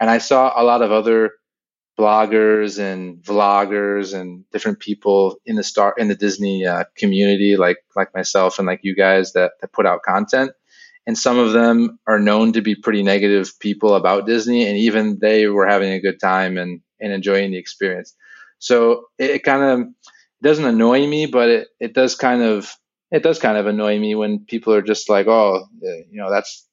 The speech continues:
it's not worth the money or it's not fun and stuff." Well, you gotta try it in order to, to see if, if you actually don't like it. And,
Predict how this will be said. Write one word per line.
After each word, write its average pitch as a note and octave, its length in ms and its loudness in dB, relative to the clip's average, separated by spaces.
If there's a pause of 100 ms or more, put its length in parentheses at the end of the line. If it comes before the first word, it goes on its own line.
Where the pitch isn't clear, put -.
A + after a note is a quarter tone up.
(140)
it's - 220 -12
not A2+ 160 0
worth G#2+ 160 -2
the G#2+ 60 -4
money A2 320 2
or G2+ 100 0
it's - 160 -4
not G#2+ 220 0
fun G#2+ 260 0
and G2+ 120 -4
stuff." G#2 280 -2
Well, G#2+ 200 0 (520)
you A#2 100 2
gotta C#3+ 140 2
try B2+ 300 2
it F#2+ 160 0
in G2+ 80 -6
order G2+ 320 -2
to, G2 300 -2
to - 140 -12
see G#2 200 -6
if, G2 240 -8
if G2+ 120 -8
you G2+ 120 -2
actually G2 300 -4
don't F#2 200 -6
like F#2 240 -6
it. E2+ 160 -6
And, F2 260 -14